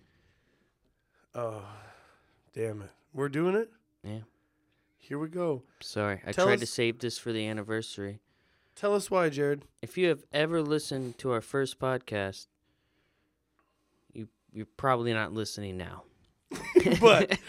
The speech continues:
Speaker 2: <laughs>
Speaker 1: but if you
Speaker 2: But
Speaker 1: were
Speaker 2: I did talk about a horrible hemorrhoid issue that I had that flared back up today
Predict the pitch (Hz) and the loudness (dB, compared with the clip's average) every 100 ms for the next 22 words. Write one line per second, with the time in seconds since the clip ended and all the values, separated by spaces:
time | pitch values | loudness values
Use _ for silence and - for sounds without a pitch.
0 | - - - 151 196 208 175 170 156 156 | -16 -18 -16 2 8 8 8 2 -4 -4
1 | 156 175 160 143 139 143 156 156 160 143 | 6 8 8 6 2 2 -2 0 0 0
2 | 147 139 131 123 123 113 139 143 127 123 | 0 0 2 2 0 2 4 4 2 -2
3 | 143 143 120 - 120 - 123 117 120 117 | -2 0 2 2 -2 -2 -2 0 2 0
4 | 110 139 139 120 - 120 - - 151 156 | 0 0 0 -2 -4 -6 -6 -8 -2 -2
5 | 151 135 120 - 113 - 123 117 107 104 | -2 -4 -6 -4 -8 -6 -6 -4 -4 -6